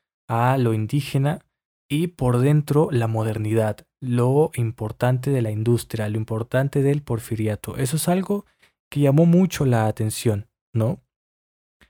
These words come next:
Era un palacio que tenía dos grandes puertas laterales que dejaba entrar a los visitantes para ver la exposición y una escalinata de doble rampa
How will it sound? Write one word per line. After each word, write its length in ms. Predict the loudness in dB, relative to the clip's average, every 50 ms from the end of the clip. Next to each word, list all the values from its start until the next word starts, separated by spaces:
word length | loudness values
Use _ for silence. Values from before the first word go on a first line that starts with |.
| _ _ _ _ _
Era 340 | -2 0 2 2 0 0 0
un 180 | 0 0 0 2
palacio 520 | 2 4 4 6 4 4 2 2 0 0
que 80 | 0 -2
tenía 380 | -4 -2 0 2 2 4 4 4
dos 220 | 2 2 0 0
grandes 360 | 0 0 2 2 2 0 -2
puertas 440 | 0 0 0 0 0 -2 -4 -2 0
laterales 720 | -2 -2 0 2 4 4 4 4 4 2 0 0 -4 -10 -4
que 140 | -2 0 0
dejaba 360 | 0 -2 0 2 2 4 4
entrar 280 | 2 2 2 0 2 2
a 20 |
los 200 | 2 2 0 0
visitantes 680 | 0 -2 -2 -2 -2 0 2 2 2 2 2 0 0 0
para 280 | -2 -6 -4 -2 -2 -2
ver 100 | -4 -4
la 80 | -4
exposición 720 | -6 -6 -4 -2 -2 0 0 -2 -4 0 2 2 2 2 -2 -10 _ _ _ _ _ _ _ _ _ -4
y 300 | 0 0 2 0 0 -2 -2 0
una 240 | 2 2 4 2
escalinata 720 | 2 0 0 0 2 4 4 4 4 4 2 2 2 2 2
de 80 | 2
doble 340 | 2 2 2 2 4 4 4
rampa 580 | 4 6 6 4 4 4 4 2 2 2 -2